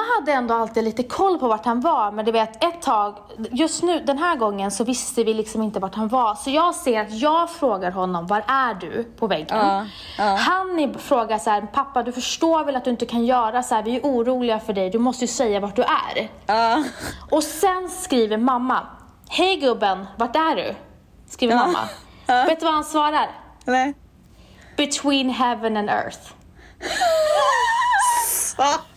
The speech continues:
Speaker 2: Gud, vad kryptisk.
Speaker 1: Alltså, han var ju extremt, alltså, sp-, special.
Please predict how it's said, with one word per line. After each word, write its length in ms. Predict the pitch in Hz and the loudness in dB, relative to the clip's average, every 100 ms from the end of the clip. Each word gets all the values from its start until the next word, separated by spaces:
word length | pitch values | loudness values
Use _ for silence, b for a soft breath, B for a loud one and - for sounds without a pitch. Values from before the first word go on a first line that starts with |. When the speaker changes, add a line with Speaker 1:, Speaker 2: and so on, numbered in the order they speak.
| - - - - - - - - - - - - - B B B B - | -20 -20 -20 -20 -20 -18 -18 -20 -20 -20 -20 -20 -18 B B B B 0
Speaker 2:
Gud, 260 | 359 339 202 | 2 2 0
vad 140 | 214 | 0
kryptisk. 1040 | 220 - 247 196 - - 165 185 - - - - | 0 0 0 0 -6 -2 0 -2 -10 -12 -14 -6
Speaker 1:
Alltså, 520 | - 339 - - 320 311 | -2 -2 -4 0 2 2
han 800 | - - 339 320 311 311 302 226 | -4 -2 0 2 0 -2 -6 0
var 320 | 247 240 226 | 2 2 2
ju 260 | 220 214 208 | 0 0 0
extremt, 1200 | 240 233 - - - 269 254 247 226 214 214 - | -2 -6 -8 -10 -2 0 2 0 0 0 -4 -4
alltså, 260 | 220 214 226 214 190 190 - | -4 -2 0 2 0 -2 -12
sp-, 260 | - - - - - | -12 -12 -20 -20 -16
special. 600 | - - 247 - - - | -12 -4 -4 -2 -4 -6